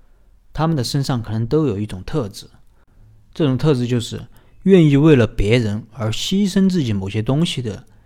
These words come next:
品德或者精神吧。所以如果你的孩子经常把你给他的零花钱拿去请朋友吃饭，不要去责怪他，说明他具有成为老板的潜力。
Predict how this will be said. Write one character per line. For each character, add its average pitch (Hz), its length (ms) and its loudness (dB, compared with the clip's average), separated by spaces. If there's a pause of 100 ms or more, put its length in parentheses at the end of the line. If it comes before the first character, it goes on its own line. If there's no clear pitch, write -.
(140)
品 101 260 -6
德 104 200 -6
或 117 160 -6
者 104 100 -8
精 127 180 -4
神 123 160 -8
吧。 - 200 -20 (1040)
所 127 200 -2
以 131 100 4
如 117 200 0
果 143 100 0
你 123 80 0
的 117 120 -2
孩 107 240 -4
子 117 240 -8 (320)
经 175 160 2
常 147 120 2
把 110 100 0
你 113 100 -2
给 113 100 -8
他 120 140 -2
的 117 80 0
零 107 180 -2
花 127 160 2
钱 101 360 -6
拿 117 120 0
去 131 100 -4
请 101 220 -6
朋 110 120 -4
友 113 60 -4
吃 123 140 -10
饭， 143 320 -6 (380)
不 147 80 -2
要 170 100 4
去 131 140 -4
责 113 160 -8
怪 110 160 -6
他， 98 220 -18 (500)
说 - 180 -4
明 156 80 0
他 143 160 0
具 143 160 -6
有 110 420 -4
成 - 160 -4
为 127 60 2
老 120 220 0
板 127 100 -2
的 104 80 -6
潜 95 260 -10
力。 101 220 -14